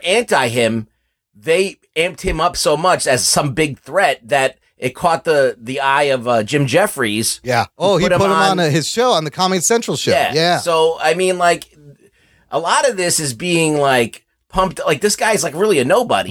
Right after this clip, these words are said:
Speaker 1: but
Speaker 2: Mm-hmm.
Speaker 1: they made him out to be this big, uh, thing.
Speaker 2: Right.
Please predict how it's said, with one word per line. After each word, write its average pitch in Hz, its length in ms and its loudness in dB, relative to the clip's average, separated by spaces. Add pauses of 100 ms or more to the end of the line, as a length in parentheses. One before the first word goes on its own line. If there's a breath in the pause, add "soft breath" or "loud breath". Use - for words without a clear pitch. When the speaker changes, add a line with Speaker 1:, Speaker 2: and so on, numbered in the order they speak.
Speaker 1:
but 113 80 2
Speaker 2:
Mm-hmm. 107 60 2
Speaker 1:
they 107 140 2
made 175 220 2
him 160 80 -2
out 175 220 0
to 160 60 -6
be 147 140 0
this 123 180 0
big, 143 460 -2 (380)
uh, 110 240 2
thing. 110 500 -2
Speaker 2:
Right. 131 260 0